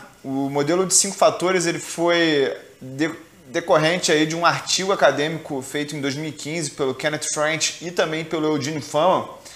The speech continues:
esses aí que eu considero como se fosse o Cristiano Ronaldo e o Messi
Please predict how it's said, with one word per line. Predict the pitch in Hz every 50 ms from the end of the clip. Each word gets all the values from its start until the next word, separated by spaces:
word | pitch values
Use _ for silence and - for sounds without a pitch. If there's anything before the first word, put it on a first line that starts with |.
| - - - - _ _
esses | - 151 151 151 160 156 160
aí | 160 147 151 165 170
que | - - 196 185
eu | 185 170
considero | 175 185 175 - 147 151 156 165 170
como | 170 170 165
se | - -
fosse | 165 165 165 - 185
o | 156
Cristiano | - - 175 - - 190 180 180
Ronaldo | 175 180 170 143 143 143 151 165 190 185 190 185 - - -
e | 175
o | 202
Messi | 208 180 160 156 165 180 - - - -